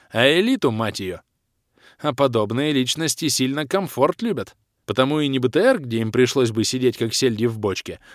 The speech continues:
а грузовик. Причем не один, а сразу два». Примечание. Вообще-то, абвергруппам бронетехника не полагалась по штату, да и не хватало тогда в вермахте полугусеничных Б Т Р.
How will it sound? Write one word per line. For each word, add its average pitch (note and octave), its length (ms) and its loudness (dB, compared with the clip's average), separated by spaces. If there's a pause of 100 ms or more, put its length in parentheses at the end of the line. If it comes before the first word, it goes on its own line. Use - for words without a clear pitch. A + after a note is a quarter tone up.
а G2+ 140 -2
грузовик. C#3 680 0 (400)
Причем C#3 420 2
не C#3 80 2
один, D3 460 -2
а E3 120 0
сразу B2+ 420 0
два». D#3+ 280 -2 (800)
Примечание. A2 680 -2 (680)
Вообще-то, G3 560 2
абвергруппам C#3+ 840 2
бронетехника D3+ 680 0
не D3 100 -2
полагалась A#2 540 2
по D#3+ 140 -2
штату, - 400 -6 (360)
да G#2 120 0
и G#2+ 80 0
не G#2 100 -4
хватало C#3+ 420 0
тогда G2 260 -4
в F#2+ 40 -4
вермахте A#2 540 0
полугусеничных A2+ 1000 -2
Б A#2+ 120 -6
Т B2 120 -2
Р. F#2+ 240 -6